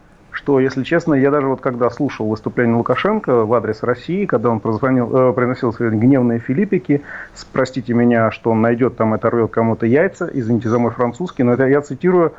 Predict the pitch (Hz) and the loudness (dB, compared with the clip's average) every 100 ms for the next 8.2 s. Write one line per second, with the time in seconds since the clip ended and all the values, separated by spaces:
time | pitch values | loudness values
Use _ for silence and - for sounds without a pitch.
0 | - - 117 127 139 143 135 127 135 139 | -14 -12 -2 0 2 -2 -4 -2 0 0
1 | 151 117 90 - - - - - 131 165 | 0 -2 -4 -12 -16 -20 -14 -8 -2 0
2 | 143 139 135 127 139 147 117 104 98 139 | 2 2 2 0 0 0 0 -2 -2 -2
3 | 123 101 - 117 101 - 110 127 123 117 | -2 -4 -6 -4 -6 -4 -4 0 0 0
4 | - - - - - - 131 104 - - | -2 -12 -20 -20 -10 0 0 0 -6 -16
5 | - 127 170 190 175 - 156 165 151 120 | -2 0 2 2 0 0 2 2 2 2
6 | 110 104 - 101 131 - - 101 - 180 | 0 -4 -8 -4 -2 0 0 0 0 0
7 | 156 139 127 120 101 104 - - - - | 0 2 2 2 0 -4 -6 -10 -8 0
8 | 135 120 | 0 0